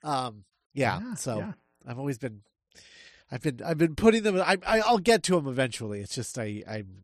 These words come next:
Speaker 1: I'm worried,
Speaker 2: No,
Speaker 1: um,
Speaker 2: sure. I've
Speaker 1: about
Speaker 2: never,
Speaker 1: losing
Speaker 2: we've, yeah,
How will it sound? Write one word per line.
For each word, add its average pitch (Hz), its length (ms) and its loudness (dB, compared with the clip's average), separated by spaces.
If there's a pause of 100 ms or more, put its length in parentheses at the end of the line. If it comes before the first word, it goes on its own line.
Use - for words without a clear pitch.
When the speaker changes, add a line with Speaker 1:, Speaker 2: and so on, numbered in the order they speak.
(100)
Speaker 1:
I'm 104 260 -16 (440)
worried, 107 460 -10 (180)
Speaker 2:
No, 202 120 2
Speaker 1:
um, 214 100 0
Speaker 2:
sure. 139 260 4
I've 147 140 4
Speaker 1:
about 180 100 6
Speaker 2:
never, 185 140 6
Speaker 1:
losing 175 260 2
Speaker 2:
we've, - 100 -16 (840)
yeah, 92 220 -6